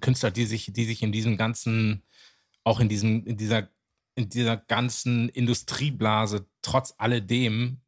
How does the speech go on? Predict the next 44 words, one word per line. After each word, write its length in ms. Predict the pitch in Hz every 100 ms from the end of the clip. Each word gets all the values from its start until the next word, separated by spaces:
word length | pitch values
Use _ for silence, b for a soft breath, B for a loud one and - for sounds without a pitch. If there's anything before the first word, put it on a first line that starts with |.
| -
treu 240 | - 123
geblieben 360 | 101 87 95 92
sind. 300 | 90 90 - _ _
So. 420 | - - 98 98 104 -
Und 240 | 107 101
dafür, 380 | 113 117 - 101
dafür 340 | 104 117 -
steht 300 | 101 - 101
das 160 | 110 -
eigentlich. 480 | 85 87 87 - -
So 140 | -
die, 160 | 92 104
die, 200 | 104 95
die 160 | 98 73
auch 200 | 107 101
noch, 240 | 110 -
die 240 | 104 95 110
auch 260 | - -
noch 120 | 117
eine 240 | 104 107 -
Attitude 480 | 120 123 - 104 -
haben, 240 | 92 95
die, 200 | - 98
die, 240 | 92 107
die 120 | 95 107
für 120 | 104
das 140 | 107
stehen, 300 | - - 104
was 120 | 98 -
sie 100 | 92
sagen 420 | 98 101 90 87
halt 220 | 85 85
so. 180 | - 98 B B B B B
Dafür 280 | - 104 -
steht 200 | - 87
der 100 | 95
letzte 280 | 90 - 101
seiner 240 | 95 92
Art. 200 | 95 87
Gar 200 | - 101
nicht 160 | 123 127
so 100 | 120
sehr, 380 | 110 113 113 113
ähm, 460 | 90 104 107 107